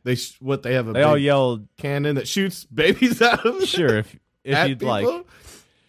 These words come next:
Speaker 1: And that would distract Mackle, right? So he's having all these kids thrown at him. He's like, he's gonna get distracted.
Speaker 2: Okay.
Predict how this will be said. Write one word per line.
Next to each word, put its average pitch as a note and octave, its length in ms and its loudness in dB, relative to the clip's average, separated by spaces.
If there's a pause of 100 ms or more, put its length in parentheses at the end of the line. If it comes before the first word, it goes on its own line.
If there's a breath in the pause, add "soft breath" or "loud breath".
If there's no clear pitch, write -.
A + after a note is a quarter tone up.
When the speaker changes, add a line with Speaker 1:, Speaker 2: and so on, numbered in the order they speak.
(560 loud breath)
Speaker 1:
And E3 160 -2
that D#3 160 -2
would D3+ 100 -2
distract D#3+ 540 -4
Mackle, F2+ 460 -12 (360)
right? C#3 280 -4
So D3 180 -2
he's D#3+ 160 0
having F3+ 240 2
all E3 80 4
these D3 140 -2
kids G#3+ 300 2
thrown D#3+ 200 0
at D3+ 160 0
him. C#3+ 80 -2
He's C3+ 180 -2
like, B2+ 220 -4 (340 soft breath)
he's D#3+ 160 0
gonna D#3+ 200 2
get C3 200 -2
distracted. A2 400 -8
Speaker 2:
Okay. F3 200 -10